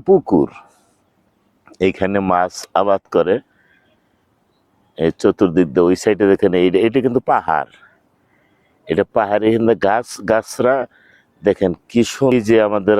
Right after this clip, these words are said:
রাস্তাটা চলে গেছে ইন্দারজানি বাজার হইতে,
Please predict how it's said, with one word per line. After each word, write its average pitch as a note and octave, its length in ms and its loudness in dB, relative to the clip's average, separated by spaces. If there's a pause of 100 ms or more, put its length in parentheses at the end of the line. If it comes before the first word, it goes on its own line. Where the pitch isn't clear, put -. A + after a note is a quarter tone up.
রাস্তাটা G2 420 -2 (120)
চলে A2 280 4
গেছে A2 280 0 (1500)
ইন্দারজানি G2+ 680 0
বাজার G2 440 2
হইতে, F#2+ 300 2